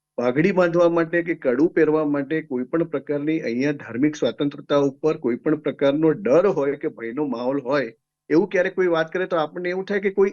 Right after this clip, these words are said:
એલિયન કે પરગ્રહવાસી આ વાત કરતું હોય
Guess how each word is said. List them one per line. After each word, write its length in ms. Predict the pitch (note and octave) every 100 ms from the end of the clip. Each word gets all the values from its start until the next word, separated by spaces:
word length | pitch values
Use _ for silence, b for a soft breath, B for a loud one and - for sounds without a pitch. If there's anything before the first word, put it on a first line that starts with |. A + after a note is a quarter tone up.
| -
એલિયન 480 | C#3 C#3+ F3 F#3+ D#3
કે 120 | E3
પરગ્રહવાસી 840 | D3 C#3 D3 F3+ F3 D3+ D3+ E3
આ 80 | D3+
વાત 220 | D3 C#3+
કરતું 340 | - C3+ E3
હોય 200 | C#3+ A2